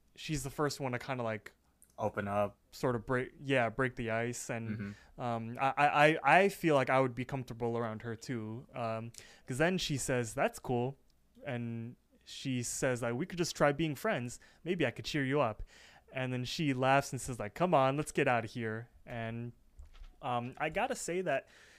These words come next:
Speaker 1: C J is actually pretty cool for rolling with this,
Speaker 2: Mm-hmm.
Speaker 1: 'cause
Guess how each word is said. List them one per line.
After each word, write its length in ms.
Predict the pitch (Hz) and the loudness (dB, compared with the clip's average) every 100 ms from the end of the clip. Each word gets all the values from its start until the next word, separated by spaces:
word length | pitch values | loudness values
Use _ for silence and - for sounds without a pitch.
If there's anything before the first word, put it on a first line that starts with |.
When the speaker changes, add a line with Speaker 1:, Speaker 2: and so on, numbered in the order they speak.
| - | -10
Speaker 1:
C 260 | - 190 | -4 -2
J 180 | 190 202 | 2 2
is 100 | 170 | 4
actually 320 | 143 139 170 131 | 2 0 -2 -4
pretty 320 | - 143 139 | -2 0 -2
cool 260 | - 143 135 | -2 -4 -2
for 240 | 143 120 | -4 -4
rolling 400 | 113 120 135 143 | -2 -2 -2 -4
with 200 | 151 151 | -6 -4
this, 320 | 175 180 - | -6 -4 -2
Speaker 2:
Mm-hmm. 240 | 120 113 110 - _ _ - | -2 0 -4 -8 _ _ -8
Speaker 1:
'cause 460 | 127 120 113 - | -4 -2 -4 -10